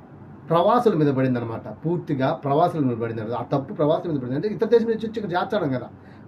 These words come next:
భయము, భక్తి, ఆలోచన లేకుండా చేస్తాడం కాబట్టి ప్రవాసుల మీద పడింది ఆ ఆలోచన. ఇప్పుడేంటంటే ప్రతి బండి ఇండియన్స్గా టే-, ట్యాక్సీ కానీ అంటే, ఆ, ట్యాక్సీ అని రాసి ఉండేది కాదు,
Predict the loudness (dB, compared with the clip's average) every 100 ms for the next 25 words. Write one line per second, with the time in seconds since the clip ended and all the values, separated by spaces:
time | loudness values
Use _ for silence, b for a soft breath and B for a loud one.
0 | 0 2 4 2 2 2 2 2 0 -4
1 | -2 -2 B B -10 0 2 2 0 2
2 | 2 4 4 4 0 0 -4 -10 B B
3 | 0 2 2 0 0 -2 -4 -4 -4 -6
4 | B -18 0 4 4 4 2 2 2 -2
5 | -2 0 0 0 -4 -12 -12 -2 0 0
6 | -2 -2 -2 B B -16 -2 -2 -2 -14
7 | -10 -4 0 0 0 2 2 4 0 -4
8 | -10 -20 -20 -20 -20 -20 -20 -20 -20 -20
9 | -4 -2 0 2 2 2 2 0 2 0
10 | 0 0 2 2 0 0 2 2 2 0
11 | 0 0 0 -4 B B -12 -8 0 2
12 | 2 2 2 0 0 2 2 2 -2